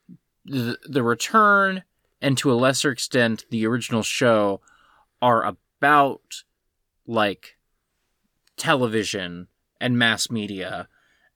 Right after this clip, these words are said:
Um, and then this video, instead of, like, going broader like we do in the Blue Velvet episode, gets to a very simple, Dale Cooper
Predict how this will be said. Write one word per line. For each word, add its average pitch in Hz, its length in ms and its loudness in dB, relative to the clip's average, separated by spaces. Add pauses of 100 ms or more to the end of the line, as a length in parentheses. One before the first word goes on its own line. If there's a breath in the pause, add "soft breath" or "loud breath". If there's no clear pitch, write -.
(140)
Um, 107 480 0 (400)
and 139 140 2
then 127 160 4
this 127 220 2
video, 135 520 4
instead 123 380 2
of, 139 100 4
like, 123 220 2
going 117 320 2
broader 151 340 4
like 123 220 0
we 123 80 -4
do 113 160 0
in 107 80 0
the 104 40 -4
Blue 104 200 -2
Velvet 147 280 4
episode, 107 600 -2 (480 soft breath)
gets 123 280 2
to 104 460 0 (1300)
a 143 80 -2
very 156 460 6
simple, 123 640 0 (500)
Dale 175 240 4
Cooper 139 640 -2